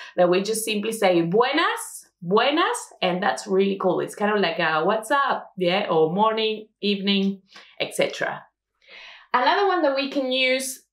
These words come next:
all throughout the day, and I'm sure that you know this one, is hola. Hola. Hola. Hola means hello,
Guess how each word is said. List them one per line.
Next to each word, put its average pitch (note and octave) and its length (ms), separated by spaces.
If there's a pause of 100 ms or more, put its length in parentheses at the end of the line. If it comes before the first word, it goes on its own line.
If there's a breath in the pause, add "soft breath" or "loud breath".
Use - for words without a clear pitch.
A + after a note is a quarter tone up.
(120)
all C#4+ 220
throughout B3+ 420
the F#3+ 140
day, G3+ 340
and G3 140
I'm F3+ 180
sure A#3 340
that A3+ 160
you G#3 100
know F#3+ 300
this B3+ 280
one, F#3+ 400
is G3+ 360 (240)
hola. B3 520 (1080)
Hola. A#3+ 500 (1800)
Hola. A#3+ 480 (960 loud breath)
Hola A3 460
means F#3 340
hello, D#3+ 760